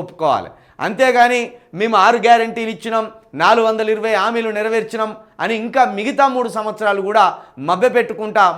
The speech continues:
మోసం చేసుకుంటా పాలన చేస్తే ఈ ప్రజలకు ఇప్పటికే అర్థమైంది, వాళ్ళు క్షమించరు కాక క్షమించరు. వచ్చేసరికి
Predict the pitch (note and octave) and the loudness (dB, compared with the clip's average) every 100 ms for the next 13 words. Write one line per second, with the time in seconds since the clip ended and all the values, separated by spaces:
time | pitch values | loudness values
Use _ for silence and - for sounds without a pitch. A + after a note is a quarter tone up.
0 | D#3+ A3 A#3 B3 G#3+ G#3 - G3 G3 F3 | -2 -4 -2 -4 -4 -4 -6 -4 0 0
1 | - - - F3+ G#3 A3 G3+ G3 G3+ C4 | -2 -14 -2 2 2 2 0 -2 0 4
2 | D4 C#4+ - F3 A3 F#3 G3 A3+ G#3+ F#3+ | 4 4 -6 -10 -8 -4 -2 -2 -4 -6
3 | G#3 F#3+ G3+ F3 E3 G3+ G3+ G3 C4+ C4+ | -6 0 2 2 2 0 0 -2 -6 -8
4 | - - F3+ E3+ - F#3+ B3+ A3 A#3 G#3 | -10 -4 -2 -2 -6 -4 -4 -2 0 0
5 | F#3+ F3+ F3 F#3 A3 G#3+ A3 C#4 - - | 0 -4 -8 -8 -8 -4 -4 -4 -6 -18
6 | _ D#3+ F#3 A#3+ A3 G3+ G#3 | _ -6 -2 -4 -2 -2 -4